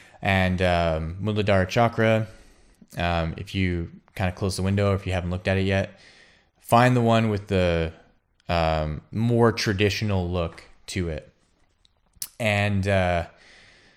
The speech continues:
and believe in yourself. That's, that's the key thing here. Do it. Chant into it.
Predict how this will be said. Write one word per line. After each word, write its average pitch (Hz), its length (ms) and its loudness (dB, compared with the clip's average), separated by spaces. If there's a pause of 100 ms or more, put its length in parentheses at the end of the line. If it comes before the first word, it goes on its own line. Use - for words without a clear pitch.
(680)
and 104 600 0 (3000)
believe 131 440 4
in 110 100 0
yourself. 80 540 -4
That's, 110 260 -4
that's 104 320 -8
the 104 120 -6
key 101 220 -6
thing 107 300 -4
here. 80 380 -10 (140)
Do 113 200 2
it. 151 280 0 (1200)
Chant 117 400 2
into 120 320 0
it. 143 340 -2